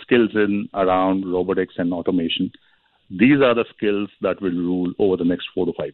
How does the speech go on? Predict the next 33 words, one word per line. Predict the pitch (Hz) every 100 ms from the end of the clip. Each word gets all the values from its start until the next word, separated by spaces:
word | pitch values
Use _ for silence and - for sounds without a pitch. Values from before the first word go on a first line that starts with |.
| -
years. | - - - - - - - -
And | 117
Bharti, | 113 131 131
I've | 127
been | 131
in | 120 -
Singapore | 110 104 98 -
seventeen | 92 95 95
years. | 92 90 - - 92
I'm | 101 101
a |
Singaporean. | 92 95 87 90 90 92
I've, | 92 - - 101
I've | 95
got | - 90
two | - 87
kids | 92 82
here. | 90 82 - - _ - -
I | 117 123
can | 123
tell | 113 117
you | 120 120
from | 113 90
where, | 104 117 113 - _ _
where | 104 110 113
I | 110 -
started | 98 104 - 127
versus | 104 101 110 87
where | 92 98
I | 98 104 98
am | 95 90
now. | 90 110 - _ _ _ _ _ _
I | 107